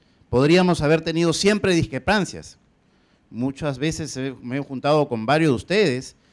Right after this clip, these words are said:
eh, varios ahora lo veo mi, a los past president de ades con los que en algún momento interactuábamos,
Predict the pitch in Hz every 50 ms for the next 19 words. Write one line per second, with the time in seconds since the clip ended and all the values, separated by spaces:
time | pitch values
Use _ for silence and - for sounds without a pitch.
0 | _ _ _ _ _ _ - - - - - 104 143 160 160 156 135 127 131 123
1 | 147 156 156 151 139 123 120 110 139 147 151 151 147 131 123 113 - 113 107 104
2 | 98 95 - 147 151 147 - - 165 180 170 160 - 147 139 135 127 117 110 127
3 | 143 160 170 170 156 143 - - 123 120 113 - - 117 113 110 107 107 110 127
4 | 139 156 156 143 139 165 170 160 160 151 139 127 127 120 117 113 - - 165 175
5 | 180 175 165 156 143 139 139 143 143 -